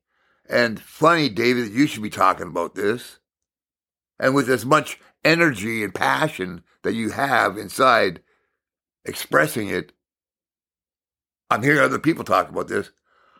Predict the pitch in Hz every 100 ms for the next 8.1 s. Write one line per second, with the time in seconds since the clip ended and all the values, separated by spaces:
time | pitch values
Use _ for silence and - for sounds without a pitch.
0 | _ _ _ _ _ _ _ _ _ _
1 | _ _ _ _ _ _ _ _ _ _
2 | _ _ - 113 - 160 147 135 123 113
3 | 139 143 117 120 107 - 135 127 120 131
4 | 123 107 131 117 127 143 117 85 117 117
5 | 127 104 113 143 185 160 139 - _ _
6 | - 185 - 156 117 107 185 180 139 143
7 | 131 120 139 131 98 107 127 123 - 87
8 | 80